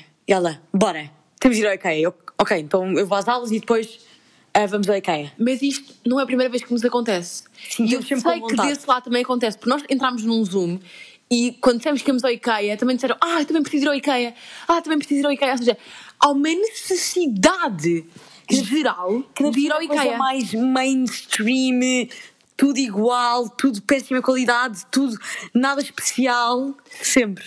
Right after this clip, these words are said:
Speaker 2: Mas sabes o que é que só prova? Que as pessoas estão sempre em constante necessidade de estar a mudar as coisas à sua volta.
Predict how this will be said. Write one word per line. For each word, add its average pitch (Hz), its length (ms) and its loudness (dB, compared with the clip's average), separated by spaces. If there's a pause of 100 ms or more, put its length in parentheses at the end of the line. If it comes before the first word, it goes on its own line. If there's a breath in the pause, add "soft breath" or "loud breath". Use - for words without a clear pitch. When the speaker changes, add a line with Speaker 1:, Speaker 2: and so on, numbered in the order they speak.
Speaker 2:
Mas 226 100 2
sabes 262 180 -2
o - 40 -8
que 247 60 2
é 240 40 -2
que - 80 -10
só 226 120 0
prova? 190 200 0
Que 185 80 -4
as 208 60 -6
pessoas 226 300 -2
estão 220 160 0
sempre 220 320 0
em - 20 -12
constante 202 580 0
necessidade 190 500 0
de 190 40 -20
estar 190 160 0
a 190 80 2
mudar 185 240 0
as 180 80 -8
coisas 175 260 0
à 175 60 -14
sua 180 100 -2
volta. 165 360 -4